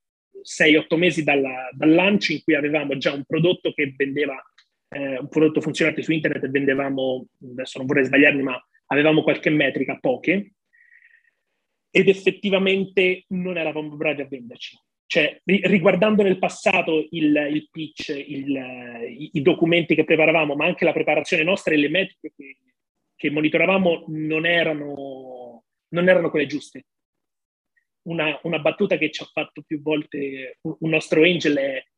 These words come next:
"Ok, avete superato l'asilo nido, adesso ci sono le materne." Poi c'è il, cioè,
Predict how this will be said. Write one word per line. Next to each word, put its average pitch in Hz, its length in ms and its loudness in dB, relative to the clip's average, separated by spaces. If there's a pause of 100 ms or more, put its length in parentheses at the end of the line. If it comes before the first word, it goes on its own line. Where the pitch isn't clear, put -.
(640)
"Ok, - 240 -2 (220)
avete 156 300 0
superato 156 520 -2
l'asilo 151 380 2
nido, 147 300 -4
adesso 139 360 -8
ci - 120 -10
sono 131 200 -12
le 135 100 -6
materne." 139 600 -8 (320)
Poi 160 220 6
c'è 147 200 2
il, 131 160 -2
cioè, - 300 0